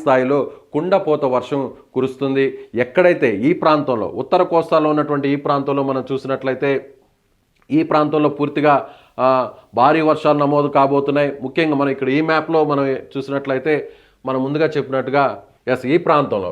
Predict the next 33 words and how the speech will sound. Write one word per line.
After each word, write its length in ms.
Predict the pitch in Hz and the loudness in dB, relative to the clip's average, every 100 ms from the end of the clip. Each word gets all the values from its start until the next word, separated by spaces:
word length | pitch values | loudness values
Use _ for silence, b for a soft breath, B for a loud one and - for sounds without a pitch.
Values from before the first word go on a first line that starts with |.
| - | -8
ఖచ్చితంగా 560 | 135 143 180 165 151 110 - 135 | -8 -6 -2 -2 0 -2 -6 -6
ఈ 40 | 147 | -2
ప్రాంతంలో 480 | 147 139 117 101 78 - _ _ | 0 0 -2 -4 -6 -12 _ _
శ్రీకాకుళం 600 | 143 175 185 180 180 175 170 | 0 4 4 4 4 4 4
కావచ్చు, 260 | 170 170 175 156 | 2 2 0 0
విశాఖపట్నం 600 | 160 175 170 165 165 165 | 2 2 2 0 0 2
కావచ్చు, 240 | 160 160 160 | 4 4 4
అదేవిధంగా 440 | 151 160 160 160 160 156 | 2 4 2 2 2 4
కాకినాడ, 480 | 143 147 160 160 156 156 143 | 2 2 0 2 4 4 2
విజయవాడ 460 | 139 160 156 143 123 147 | 0 2 4 4 4 2
ఈ 20 | 175 | 2
ప్రాంతం 340 | 165 160 156 156 | 2 2 2 2
అంతా 140 | 156 156 | 2 0
కూడా 120 | 156 151 | 2 2
ఈ 20 | 143 | 2
రోజంతా 320 | 147 151 147 143 | 2 0 0 0
కూడా 100 | 143 127 | 2 4
భారీ 160 | 139 151 | 4 2
వర్షాలు 260 | 147 147 143 139 | 0 0 0 2
కురవబోతున్నాయి. 580 | 143 143 143 151 151 143 B B 120 135 | 0 2 0 2 2 0 B B 0 4
రేపు 200 | 202 208 | 4 2
చూసినట్లయితే 600 | 302 294 175 170 165 165 170 160 | -2 2 2 4 2 4 2 2
మనకి 280 | 151 160 156 139 - - | 0 2 0 0 -6 -6
అంటే 120 | 143 151 | 0 2
ఆదివారం 360 | 156 180 175 165 | 4 4 4 4
రోజు 160 | 165 151 151 | 0 0 -2
చూసినట్లయితే 540 | 151 156 147 147 143 147 | -2 -2 -2 -2 0 0
మనకి, 260 | 147 143 151 139 - B B B - | 0 0 0 0 -2 B B B 2
ఆ, 20 | 156 147 147 - | 4 4 0 2
తెలంగాణ 360 | 170 240 240 226 196 | 4 6 6 6 4
రాష్ట్రాల్లో 480 | 175 - 151 127 98 - - | 4 2 2 2 0 -6 0
ఈ 20 | 147 | 4
రోజంతా 400 | 202 214 214 214 | 4 4 4 2